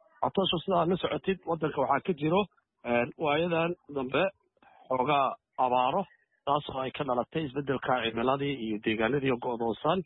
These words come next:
gaar ahaan degmada Qansax Dheere. Qansax Dheere sida loola wada socdo waxay ahayd deegaan wax soo saar leh. Xaqiiqdii waxaa saameeyey, een, go'doon ay geliyeen kooxaha, een, Al-Shabaab, kooxda Al-Shabaab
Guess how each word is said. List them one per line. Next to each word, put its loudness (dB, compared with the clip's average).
gaar 2
ahaan 2
degmada 0
Qansax -6
Dheere. 0
Qansax -4
Dheere 0
sida -2
loola 2
wada 0
socdo -2
waxay 0
ahayd 0
deegaan -2
wax -6
soo -4
saar 0
leh. -2
Xaqiiqdii 0
waxaa 0
saameeyey, 0
een, 2
go'doon 2
ay -4
geliyeen -2
kooxaha, 0
een, 2
Al-Shabaab, 0
kooxda 0
Al-Shabaab -2